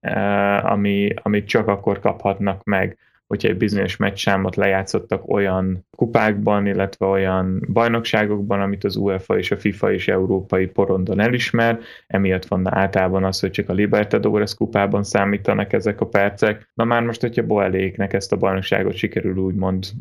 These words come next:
kontrollálni, legalábbis egy csapatot szerezni ott, akkor rengeteg tehetség úgymond átmehet majd ott, mielőtt elutazik a Chelsea-be.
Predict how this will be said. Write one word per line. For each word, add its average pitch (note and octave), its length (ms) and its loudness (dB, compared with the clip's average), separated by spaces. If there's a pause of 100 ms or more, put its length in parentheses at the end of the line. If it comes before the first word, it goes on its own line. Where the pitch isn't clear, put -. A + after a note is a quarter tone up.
(240)
kontrollálni, A2+ 840 2
legalábbis G2 500 0
egy - 80 -4
csapatot G2 380 -4
szerezni G#2 480 2
ott, G#2+ 160 -2
akkor A2+ 240 -2
rengeteg F2+ 400 -2
tehetség F#2 520 -2
úgymond F#2 320 0
átmehet F#2 480 -2
majd F#2 220 0
ott, F#2+ 140 0
mielőtt F#2 380 0
elutazik F2+ 500 0
a F#2+ 60 -2
Chelsea-be. A2 680 0